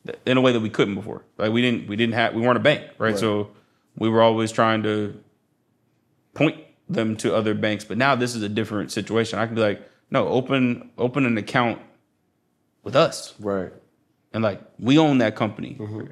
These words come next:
Speaker 1: A-, and the, the other thing that's been interesting for me is that we interact with businesses all the time where a lot of times we don't even know it, but, like, there'll be one parent company that owns a whole bunch of stuff.
Speaker 2: Subsidiary company.
Speaker 1: Um,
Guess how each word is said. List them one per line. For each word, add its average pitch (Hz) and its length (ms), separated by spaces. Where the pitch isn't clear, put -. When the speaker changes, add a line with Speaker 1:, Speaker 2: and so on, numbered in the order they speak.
Speaker 1:
A-, - 200
and 117 160
the, 107 160
the - 160
other 240 180
thing 170 160
that's 131 120
been 113 200
interesting 123 380
for 120 120
me 135 400
is 110 160
that 107 180
we 165 100
interact 113 640
with 101 180
businesses 110 560
all 110 180
the 104 100
time 131 460
where 113 220
a - 60
lot 160 140
of 185 60
times 123 120
we 131 100
don't 135 140
even 104 240
know 107 220
it, 175 120
but, 117 80
like, 110 140
there'll 147 100
be 127 140
one 123 300
parent 135 380
company 104 560
that 107 220
owns 110 640
a 113 80
whole 147 340
bunch 117 260
of 98 80
stuff. - 360
Speaker 2:
Subsidiary 98 880
company. 160 300
Speaker 1:
Um, - 40